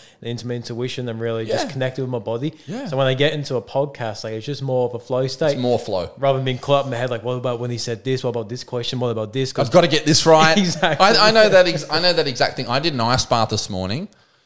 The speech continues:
Speaker 2: Uh, I would normally ground and do a meditation as well, but, um, I didn't. I went to look after my daughter for a little bit, but, um, but yeah, totally. Like,
Speaker 1: Mm.
Speaker 2: I think that's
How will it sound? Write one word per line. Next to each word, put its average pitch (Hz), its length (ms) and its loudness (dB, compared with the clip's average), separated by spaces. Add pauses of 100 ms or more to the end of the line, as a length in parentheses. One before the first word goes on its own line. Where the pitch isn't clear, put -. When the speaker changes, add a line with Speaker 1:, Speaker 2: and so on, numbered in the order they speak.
(380)
Speaker 2:
Uh, 95 380 -4
I 107 80 -2
would 107 240 -4
normally 113 320 -2
ground 87 720 -4
and 92 100 -6
do 92 80 -4
a 90 40 -6
meditation 87 580 -8
as 82 160 -8
well, 85 420 -4 (200)
but, 80 360 -4
um, 82 440 -10 (1400)
I 95 60 -14
didn't. 87 340 -14 (120)
I 98 60 -16
went 90 340 -12
to 87 120 -16
look 90 140 -12
after - 180 -14
my 85 80 -14
daughter 87 260 -12
for 101 120 -12
a - 20 -10
little 104 160 -10
bit, 139 260 -8
but, 92 320 -4
um, 82 400 -8 (220)
but 147 100 -2
yeah, 131 120 4
totally. 104 460 0
Like, 95 240 0
Speaker 1:
Mm. 101 120 -10 (680)
Speaker 2:
I 101 100 -6
think 107 360 -6
that's - 640 -2